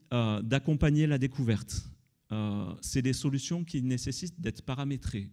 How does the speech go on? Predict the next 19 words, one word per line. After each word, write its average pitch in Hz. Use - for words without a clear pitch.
Donc, 113
avec 120
un, 107
un 117
grand 120
nombre 127
de 117
lecteurs, 143
l'attrait 120
du 127
numérique 120
et 117
puis 113
les 113
capacités 113
des 110
plus 110
jeunes 110
lecteurs 139